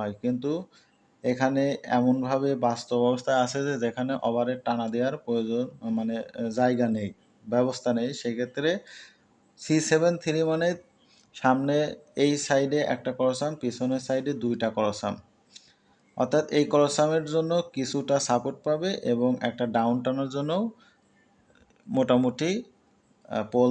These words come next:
ধরে রাখার জন্য একটা সাপোর্ট পাবে, সেজন্য দেওয়া হয়েছে সি সেভেন থ্রি। এবং আরেকটা সুবিধা আছে সি সেভেন থ্রির নিউট্রাল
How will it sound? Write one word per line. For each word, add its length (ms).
ধরে 140
রাখার 280
জন্য 180
একটা 180
সাপোর্ট 340
পাবে, 240
সেজন্য 240
দেওয়া 180
হয়েছে 200
সি 100
সেভেন 240
থ্রি। 280
এবং 120
আরেকটা 380
সুবিধা 300
আছে 200
সি 80
সেভেন 300
থ্রির 300
নিউট্রাল 440